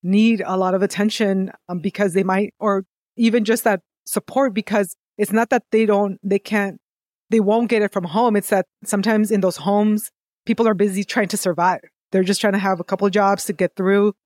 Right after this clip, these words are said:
to make things, make ends meet. And so even if they have supportive parents that want them to go on to, to college or, or, or, you know, kind of do well in school,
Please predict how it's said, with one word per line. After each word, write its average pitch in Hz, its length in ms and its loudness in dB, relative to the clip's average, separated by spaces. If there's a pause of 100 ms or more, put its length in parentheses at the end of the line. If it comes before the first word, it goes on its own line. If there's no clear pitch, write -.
(160)
to 190 100 -4
make 180 200 -2
things, 185 360 -4 (400)
make 185 280 -4
ends 180 200 -2
meet. 185 320 0 (640)
And 196 160 4
so 180 320 2 (140)
even 202 220 2
if 202 80 0
they 196 80 0
have 175 180 -2
supportive 180 380 -2
parents 175 300 0
that 170 140 0
want 170 240 0
them 269 120 2
to 226 100 -2
go 175 120 0
on 170 140 0
to, 170 220 -2 (460)
to - 80 -12
college 175 460 2
or, 165 260 -4
or, 175 240 -6
or, 196 80 0
you 190 80 2
know, 175 100 -2
kind 180 200 -4
of 165 120 -4
do 180 180 0
well 175 220 2
in 165 120 -6
school, 202 520 2